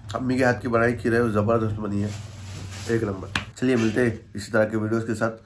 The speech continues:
interesting vlog के साथ। तब तक के लिए आप सब अपना ख्याल रखिए,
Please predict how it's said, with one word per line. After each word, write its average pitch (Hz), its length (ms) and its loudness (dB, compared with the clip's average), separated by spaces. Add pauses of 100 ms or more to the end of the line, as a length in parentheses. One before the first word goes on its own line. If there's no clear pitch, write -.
(440)
interesting 107 680 -2 (140)
vlog 113 380 0
के 117 60 -4
साथ। 117 180 0
तब - 420 -8
तक 110 140 -4
के 117 60 -4
लिए 107 120 2
आप 104 180 2
सब 104 100 -4
अपना 101 220 -6
ख्याल 110 220 0
रखिए, 120 420 -4